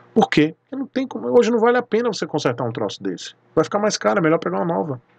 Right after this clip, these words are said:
E aí essa X mil horas vai durar X anos. Então, é esse pensamento que você tem que ter pra uma moto que você tá pagando caro, quinze mil reais,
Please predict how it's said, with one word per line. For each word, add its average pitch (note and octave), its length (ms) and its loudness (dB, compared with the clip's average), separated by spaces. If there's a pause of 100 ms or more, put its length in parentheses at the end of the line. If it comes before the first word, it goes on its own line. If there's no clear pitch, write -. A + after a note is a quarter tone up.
(400)
E C3 80 8
aí C#3+ 60 8
essa G3 200 -2
X D#3+ 280 -4
mil C3 160 -2
horas E3 300 2
vai F3+ 120 2
durar E3+ 340 2
X E3 460 0
anos. G3 540 2 (1500)
Então, F#3 260 0 (560)
é E3+ 140 6
esse C#4+ 240 2
pensamento C#3+ 500 -4
que - 60 -14
você D3+ 100 -4
tem D3 160 -2
que - 140 -14
ter B2 220 4 (400)
pra C3 140 2
uma D#3 200 0
moto C3 400 -2
que C#3 320 -4
você A#2+ 240 -2 (240)
tá A#2 100 2
pagando A2+ 380 -2
caro, A#2 540 0 (180)
quinze E3+ 420 0
mil B2+ 180 2
reais, G#2 500 0